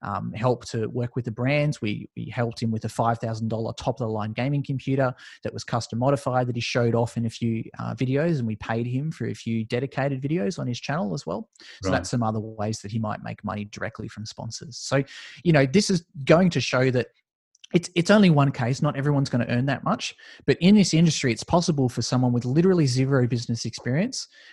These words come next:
Speaker 1: with a hardcore audience and, and a niche, you know, kind of product to make five to eight hundred thousand dollars revenue without seriously knowing what they're doing. And there's no way that someone can just go,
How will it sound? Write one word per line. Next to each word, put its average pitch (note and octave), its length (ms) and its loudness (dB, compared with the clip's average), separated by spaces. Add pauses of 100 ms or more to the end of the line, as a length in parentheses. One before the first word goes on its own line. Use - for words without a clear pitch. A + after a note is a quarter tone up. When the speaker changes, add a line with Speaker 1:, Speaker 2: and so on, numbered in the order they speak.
(120)
Speaker 1:
with C3 280 4
a G#2+ 80 -4
hardcore C#3+ 480 6
audience C#3 420 4
and, A2 220 -2
and A2+ 160 -4
a A2 40 -2
niche, E3+ 540 0
you B2+ 140 0
know, A#2+ 100 2
kind A#2 240 0
of A2 100 -8
product C#3 360 0
to C3+ 80 -2
make B2 180 0
five C#3 300 2
to D3 160 -6
eight C3+ 100 2
hundred B2 220 0
thousand A#2 260 0
dollars A2+ 260 -6
revenue A2 400 -2
without A#2+ 380 0
seriously A#2 380 -4
knowing A2 200 -6
what A2+ 140 -10
they're A2 120 -6
doing. A#2 300 -4 (340)
And C3 60 0
there's C3+ 140 4
no D#3 160 8
way C3 200 8
that B2 120 0
someone A#2 300 0
can A#2 100 0
just A#2+ 220 -2
go, A2 260 0